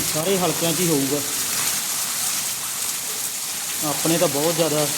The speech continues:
ਤੇ ਬਾਕੀ ਹੋਰ ਕਿੱਥੇ ਕਿੱਥੇ ਮੀਂਹ ਹੈਗਾ ਦੱਸਿਆ ਜੋ ਕੁਮੈਂਟਾਂ 'ਚ ਜ਼ਰੂਰ। ਤੇ ਪਰ ਮੈਨੂੰ ਹਾਲਾਤ ਇਸ, ਇਸ ਵਾਰ ਨਾ ਖਰਾਬ ਹੀ ਲੱਗਦੇ ਆ, ਜਿਹੜੇ ਹਿਸਾਬ ਨਾਲ ਮੀਂਹ ਪੈ ਰਹੇ ਆ,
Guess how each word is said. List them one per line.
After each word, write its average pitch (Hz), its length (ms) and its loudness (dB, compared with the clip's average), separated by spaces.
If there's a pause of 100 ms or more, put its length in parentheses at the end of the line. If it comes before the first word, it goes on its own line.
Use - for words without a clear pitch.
(680)
ਤੇ 160 80 4
ਬਾਕੀ 160 400 0
ਹੋਰ 160 480 6
ਕਿੱਥੇ 160 260 0
ਕਿੱਥੇ 170 280 0
ਮੀਂਹ 165 260 2
ਹੈਗਾ 156 260 4 (180)
ਦੱਸਿਆ 151 320 2
ਜੋ 160 100 4
ਕੁਮੈਂਟਾਂ 156 400 4
'ਚ 143 40 0
ਜ਼ਰੂਰ। 156 500 2 (1500)
ਤੇ 135 280 0 (340)
ਪਰ 160 160 4
ਮੈਨੂੰ 170 260 0
ਹਾਲਾਤ 156 480 2
ਇਸ, 170 340 2 (260)
ਇਸ 160 80 2
ਵਾਰ 170 200 6
ਨਾ 185 100 0
ਖਰਾਬ 156 340 2
ਹੀ 175 80 0
ਲੱਗਦੇ 147 400 2
ਆ, 170 40 -2 (800)
ਜਿਹੜੇ 185 480 4
ਹਿਸਾਬ 180 380 2
ਨਾਲ 151 180 4
ਮੀਂਹ 165 260 2
ਪੈ 156 160 2
ਰਹੇ 151 220 2
ਆ, 160 60 0